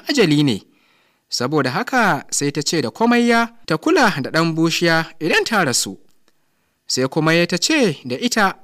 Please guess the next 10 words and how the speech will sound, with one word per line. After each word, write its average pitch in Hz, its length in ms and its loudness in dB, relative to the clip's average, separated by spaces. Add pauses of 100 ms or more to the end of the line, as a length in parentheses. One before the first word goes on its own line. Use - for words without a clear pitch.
(360)
"Haba, 269 400 0
ƴar 135 180 0
uwa, 185 400 -2 (680)
ai 202 120 2
abin 202 320 0
da 180 120 0
aka 170 220 -4
yi 147 100 2
kina 147 280 -2
nan 254 320 0